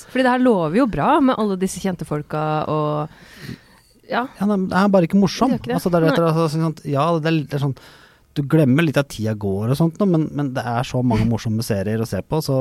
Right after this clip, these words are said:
Speaker 2: og, og da å prioritere en serie som ikke er det, er liksom litt sånn, ok.
Speaker 1: Ja, det gjør det jo ikke.
Speaker 2: Men det handler da om, eh, hovedpersonen som da drar til, eh, som er da general, og blir, får ansvaret for Space Force, som er da Steve Carell som spiller hovedrollen, hvor han da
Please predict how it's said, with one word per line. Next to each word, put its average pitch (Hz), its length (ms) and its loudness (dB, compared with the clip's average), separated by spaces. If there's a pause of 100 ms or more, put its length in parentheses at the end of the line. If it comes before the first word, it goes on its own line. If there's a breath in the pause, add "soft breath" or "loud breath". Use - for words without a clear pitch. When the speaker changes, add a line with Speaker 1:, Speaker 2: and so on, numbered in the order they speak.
Speaker 2:
og, 131 260 -10
og 123 220 -4
da 110 140 0 (360)
å 120 160 -12
prioritere 113 480 -2
en 107 80 -4
serie 101 300 -6
som 120 160 -4 (680 loud breath)
ikke 120 220 -6
er 110 160 0
det, - 80 -4
er 98 160 -4
liksom 101 260 -10
litt 92 140 -12
sånn, - 160 -14 (320)
ok. 127 80 -8
Speaker 1:
Ja, 160 80 -4
det 175 80 2
gjør 147 100 2
det 123 80 -4
jo 123 60 -4
ikke. 110 160 -8 (640 loud breath)
Speaker 2:
Men 160 80 2
det 185 80 4
handler 160 240 4
da 160 60 6 (100)
om, 135 140 2 (240)
eh, 131 580 0
hovedpersonen 135 420 -2
som 185 140 0
da 190 100 4
drar 120 320 0
til, 123 380 0
eh, 113 160 -6
som 135 160 -2
er 120 80 0
da 110 160 -2
general, 120 480 0 (160)
og 131 220 -2
blir, 123 200 0
får 127 300 -2
ansvaret 101 400 -4
for 113 80 -8
Space - 420 -8
Force, - 540 -8
som 127 160 -4
er 95 80 -4
da - 20 -6
Steve 92 200 -10
Carell 101 280 -6
som 110 140 -14
spiller 107 160 -6
hovedrollen, 98 420 -6
hvor 131 140 0
han 120 240 0
da 113 160 2